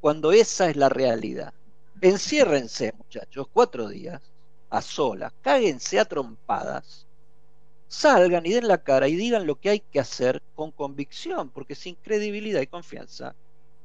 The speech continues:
o sea, eso es una vacuna, es credibilidad y confianza.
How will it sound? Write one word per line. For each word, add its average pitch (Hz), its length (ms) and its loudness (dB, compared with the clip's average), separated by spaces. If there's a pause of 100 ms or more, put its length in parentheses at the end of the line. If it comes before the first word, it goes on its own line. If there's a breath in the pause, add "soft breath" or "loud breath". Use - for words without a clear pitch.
(300)
o - 40 -14
sea, - 220 -10
eso - 220 -6
es - 100 -10
una 147 140 0
vacuna, 165 680 2
es 180 200 -8
credibilidad 185 420 0
y 254 60 -2
confianza. - 1000 -8